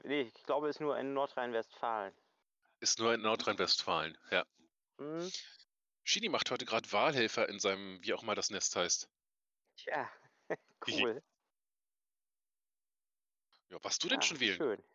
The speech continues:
Speaker 1: Ja, klar. Ich gehe
Speaker 2: Jede
Speaker 1: immer
Speaker 2: Stimme, die
Speaker 1: gleich
Speaker 2: nicht
Speaker 1: um,
Speaker 2: die
Speaker 1: um
Speaker 2: A F D
Speaker 1: acht hin.
Speaker 2: kommt. Ja.
Speaker 1: Genau.
Speaker 2: Jede Stimme, die nicht die A F D kriegt, ist eine gute Stimme.
Speaker 1: Genau.
Speaker 2: Also zumindestens in der Hinsicht. Leute,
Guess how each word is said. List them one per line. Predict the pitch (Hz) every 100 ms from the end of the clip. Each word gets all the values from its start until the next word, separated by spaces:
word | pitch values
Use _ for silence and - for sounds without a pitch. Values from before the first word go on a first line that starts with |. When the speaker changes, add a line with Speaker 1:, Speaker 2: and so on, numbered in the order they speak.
| _ _ _ _ _ _ _ _ -
Speaker 1:
Ja, | 160
klar. | - 139 95 _ _ _ _ - - _
Ich | - 139
gehe | -
Speaker 2:
Jede | 127
Speaker 1:
immer | 123
Speaker 2:
Stimme, | 135 113
die | 123
Speaker 1:
gleich | 104
Speaker 2:
nicht | 107
Speaker 1:
um, | 120
Speaker 2:
die | 117
Speaker 1:
um | 185 135
Speaker 2:
A | 101
F |
D | 117
Speaker 1:
acht | -
hin. | - 104
Speaker 2:
kommt. | 98 _ _ _ _ _
Ja. | 101 107
Speaker 1:
Genau. | - 123 101 104 - - - - _ _ _ _ _
Speaker 2:
Jede | 110 143
Stimme, | - 123 113
die | 107
nicht | 113 -
die | 113
A | 98
F | 101
D | - 110
kriegt, | - 185 -
ist | -
eine | - 85
gute | - - -
Stimme. | - - - _ _ _ _ _ _ _ -
Speaker 1:
Genau. | 208 101 95 98 _ _ - _ _ _ _ _ _ _ _ _ _ _ _ _
Speaker 2:
Also | 101 101
zumindestens | - 90 - - -
in | -
der | 76
Hinsicht. | - - - - - _ - - - -
Leute, | 87 80 78